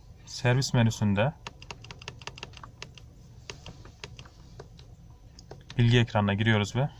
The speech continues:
şu anda servis sürecine üç yüz elli iki gün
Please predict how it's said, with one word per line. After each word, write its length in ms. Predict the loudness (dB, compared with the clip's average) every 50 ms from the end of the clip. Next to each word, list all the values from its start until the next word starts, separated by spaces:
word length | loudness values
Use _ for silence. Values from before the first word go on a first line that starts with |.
| -20 -20 -16
şu 200 | -8 -2 2 2
anda 300 | 4 4 4 2 0 -2 -4 -10 -20 -20 -20 -20 -20
servis 520 | -18 -16 -16 -4 0 2 2 2 2 0 -2
sürecine 520 | -2 0 0 0 0 0 0 0 0 -2 -2 -4
üç 200 | -4 -2 0 2
yüz 120 | 2 4
elli 200 | 4 4 4 2
iki 180 | 0 -2 -4 -2
gün 200 | -2 -4 -4